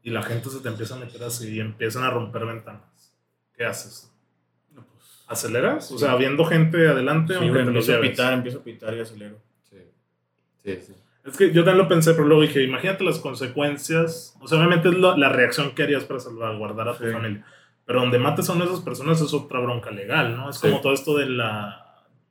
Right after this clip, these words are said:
Speaker 1: defensa, le-, legítima defensa se llama, ¿no? Cuando matas a otra persona que estás, entonces acá se me haría complicado, pero, pues, ojalá y no pase
Speaker 3: Sí, que la gente
Speaker 1: tantos
Speaker 3: sea
Speaker 1: mayores.
Speaker 3: consciente de,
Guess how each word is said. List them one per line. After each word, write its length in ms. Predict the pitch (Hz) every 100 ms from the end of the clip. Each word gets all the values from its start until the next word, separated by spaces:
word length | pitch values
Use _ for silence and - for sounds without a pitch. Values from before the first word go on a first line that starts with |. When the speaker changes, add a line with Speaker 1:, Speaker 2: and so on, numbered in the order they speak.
| _
Speaker 1:
defensa, 1200 | _ 123 127 127 127 147 143 135 117 107 104 - _ _ _
le-, 180 | 123 127 -
legítima 380 | 123 - 165
defensa 320 | 160 160 165 214
se 120 | 165
llama, 160 | 165 160
¿no? 200 | 147 -
Cuando 540 | 143 123 117 110 104 -
matas 280 | - 117 127
a 40 | 139
otra 180 | 135 127
persona 400 | 117 123 120 120
que 300 | 117 101 _ _ _ _ _ _ _ _
estás, 260 | _ 123 127
entonces 300 | 123 135 139
acá 120 | 127
se 120 | 151
me 80 | 147
haría 180 | 127 120
complicado, 600 | 147 147 127 131 139 156
pero, 440 | 151 123 107 104 -
pues, 120 | 127 -
ojalá 320 | 117 117 123
y 80 | 131
no 140 | 123
pase 580 | 135 123 131 123 107 101 _ _ _ _
Speaker 3:
Sí, 300 | - 160 156
que 80 | 131
la 100 | 123
gente 120 | 143 135
Speaker 1:
tantos 100 | 156
Speaker 3:
sea 100 | 170
Speaker 1:
mayores. 160 | 160 165
Speaker 3:
consciente 360 | 160 147 139 151
de, 260 | 147 127